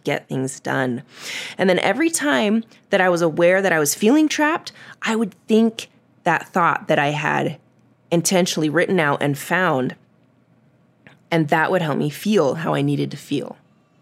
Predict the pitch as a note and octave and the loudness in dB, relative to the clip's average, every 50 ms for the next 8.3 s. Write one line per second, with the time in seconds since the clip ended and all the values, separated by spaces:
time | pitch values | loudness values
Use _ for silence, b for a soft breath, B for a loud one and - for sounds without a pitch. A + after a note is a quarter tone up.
0 | _ _ _ _ - D3+ C#3+ E3 B B B B B B - F3 E3+ E3 D3+ D#3+ | _ _ _ _ -6 -4 -4 -4 B B B B B B 2 2 4 2 2 2
1 | F#3 A#3+ D4 D#4 C#4+ B3 - - - G#3+ G3+ F#3 F3 D#3+ D#3+ D#3 D3 E3 E3 F3+ | 2 2 4 4 4 4 2 2 2 2 2 2 2 0 0 0 2 2 0 0
2 | F3 B B B B B B B B B _ - E3+ F3 F3+ F3 E3+ E3 E3 - | 0 B B B B B B B B B _ 2 4 4 4 4 2 0 -2 -4
3 | - F#3 F3+ F3+ - - - - - A#3+ A#3 G#3 G#3 G3+ G3+ G3+ F#3+ E3+ E3 - | -4 -4 -4 -4 -8 -14 -8 -2 2 4 6 6 6 6 6 6 4 2 2 0
4 | F3 E3 E3 D#3+ - D#3 - - D3 D3 C#3+ - - - - A#2 G#2 - - - | 0 2 0 0 0 -2 0 0 0 0 0 -2 -4 -4 -2 -2 -2 -2 -2 -2
5 | - - D#3+ D#3 D3+ D3+ - - F#3 F3+ F3+ F#3+ G3 G3 - G#3+ F#3+ F#3 - F3 | 0 2 4 4 4 2 0 0 2 2 4 4 2 2 2 2 2 2 2 2
6 | D#3+ D#3+ D#3 D#3 D3+ - D3+ D#3 D#3+ D3 C#3 - D3 D3+ E3 F3 F3 - F3 E3+ | 2 2 2 2 2 0 0 0 0 0 0 -2 0 2 2 2 2 0 0 2
7 | D#3+ D3 C#3+ C#3+ - E3+ D#3 D3 C#3+ C#3+ - C#3+ C#3+ C#3+ D#3 E3 F3+ F3 - - | 2 2 0 0 -2 -2 -2 -2 -2 -4 -6 -6 -2 0 2 2 2 0 0 0
8 | F3 E3 D#3 C3+ - | 0 2 2 0 -2